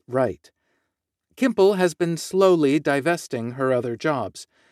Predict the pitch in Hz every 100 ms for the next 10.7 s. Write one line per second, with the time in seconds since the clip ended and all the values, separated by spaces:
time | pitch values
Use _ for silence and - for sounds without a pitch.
0 | _ _ 175 143 151 - 143 135 139 151
1 | 151 143 139 139 131 139 160 165 151 143
2 | 135 175 170 - 143 - - - - 135
3 | - 120 127 165 139 123 131 127 139 120
4 | - 160 139 120 127 110 117 139 170 _
5 | _ _ _ - 151 - 226 165 139 135
6 | 131 120 - 160 180 135 120 - 156 135
7 | 131 123 160 127 - - 143 127 127 151
8 | 185 175 - 170 151 135 - 208 - 123
9 | 143 - 139 151 135 127 127 - 156 -
10 | 131 117 117 - 110 101 _